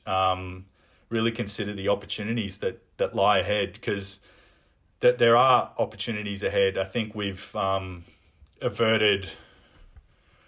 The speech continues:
hopefully, you know, most of the catas-, catastrophic, uh, uh, future that, that, or picture that was being painted for us, um, a couple of months ago. Um, and,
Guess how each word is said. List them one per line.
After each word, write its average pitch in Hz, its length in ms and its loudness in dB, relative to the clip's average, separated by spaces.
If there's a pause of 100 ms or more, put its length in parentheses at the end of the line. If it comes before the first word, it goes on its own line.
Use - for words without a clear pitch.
(300)
hopefully, 120 760 -2
you 113 60 -8
know, 107 240 -2
most 123 400 2
of 101 140 -4
the 101 280 0
catas-, 107 380 -4 (240)
catastrophic, 110 880 0
uh, 98 540 4 (420)
uh, 98 220 -2
future 117 580 0
that, 104 320 -6
that, 101 220 -4 (520)
or 104 160 -4
picture 120 380 -4
that 104 140 -6
was 98 120 -8
being 104 260 -6
painted 107 380 -6
for 101 260 -4
us, - 360 -6
um, 95 400 -2
a - 60 -10
couple 104 260 -4
of 95 80 -4
months 123 260 -2
ago. 95 400 0 (840)
Um, 95 720 -2 (920)
and, 95 520 -6